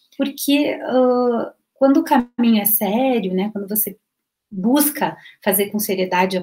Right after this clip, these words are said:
a profissão que for, ah, sempre vai a, a, a, haver momentos, né,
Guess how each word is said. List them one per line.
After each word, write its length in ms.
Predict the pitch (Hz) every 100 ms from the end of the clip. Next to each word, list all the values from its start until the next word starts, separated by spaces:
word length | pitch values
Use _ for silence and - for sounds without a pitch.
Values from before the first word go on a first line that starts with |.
| -
a 60 |
profissão 520 | - - - - 240 247
que 160 | -
for, 400 | - 196 247 269 214 - - -
ah, 440 | 214 220 220 220 214
sempre 380 | - 453 - 349
vai 240 | 294 254
a, 200 | 226 214
a, 160 | 214 214 - 208
a, 60 | -
haver 200 | 202 226
momentos, 800 | 233 220 214 214 254 269 269 202
né, 220 | 196 202